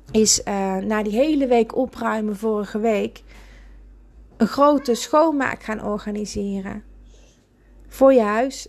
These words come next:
En als je iedere dag een ruimte goed sopt en schoonmaakt deze week, kan je het vervolgens met je nieuwe schema elke dag en week en maand bijhouden.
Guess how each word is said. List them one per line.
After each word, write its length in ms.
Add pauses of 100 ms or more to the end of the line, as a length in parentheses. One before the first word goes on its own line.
En 140
als 160
je 80
iedere 280
dag 300
een 140
ruimte 360
goed 280
sopt 400
en 180
schoonmaakt 680
deze 320
week, 280
kan 240
je 60
het 120
vervolgens 460
met 200
je 60
nieuwe 300
schema 460
elke 480
dag 420
en 180
week 460
en 180
maand 500
bijhouden. 680